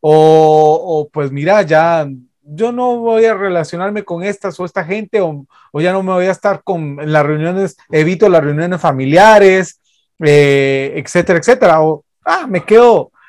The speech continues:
eh, soltero para toda la vida, eh, porque, mm, me rechazaron no-, una vez, dos veces, tres veces. Entonces,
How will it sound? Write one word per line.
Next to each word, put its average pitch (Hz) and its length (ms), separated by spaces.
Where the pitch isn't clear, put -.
eh, 160 260
soltero 220 640
para 156 240
toda 214 180
la 180 100
vida, 240 360
eh, 147 140
porque, 147 460
mm, 160 600
me 160 140
rechazaron 170 720
no-, 185 120
una 175 400
vez, 196 380
dos 160 220
veces, 190 400
tres 147 220
veces. 196 440
Entonces, 180 460